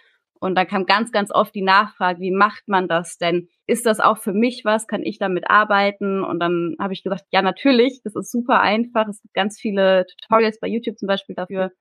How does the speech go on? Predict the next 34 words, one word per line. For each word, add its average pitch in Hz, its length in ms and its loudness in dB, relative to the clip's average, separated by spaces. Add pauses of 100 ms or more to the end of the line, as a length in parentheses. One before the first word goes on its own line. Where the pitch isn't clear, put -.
(100)
Ähm, 175 300 0
und 170 160 -2
dann 170 160 -2
kam 185 240 2
eben 175 180 -2
die 160 140 -2
Idee 185 220 2
auf, 190 120 0
„Okay, 190 220 -4
ich 175 80 -8
suche 233 200 -2
mir 208 120 2
Leute, 196 440 2
die - 160 -4
auch 233 280 2
was 185 160 -2
damit 170 300 -2
machen 175 340 -2
und 160 160 -4
versuche, 196 260 -4 (100)
einen 170 120 -4
Workshop 185 260 -4
anzubieten 175 720 -8 (120)
bei 170 100 -2
der 170 140 -4
Konferenz.“ 196 640 -2
Und 196 60 -4
das 180 180 -4
Thema 190 320 0
war 180 160 4
ja 175 180 2
auch 185 120 0
Open - 280 -6
Humanities, 180 540 -4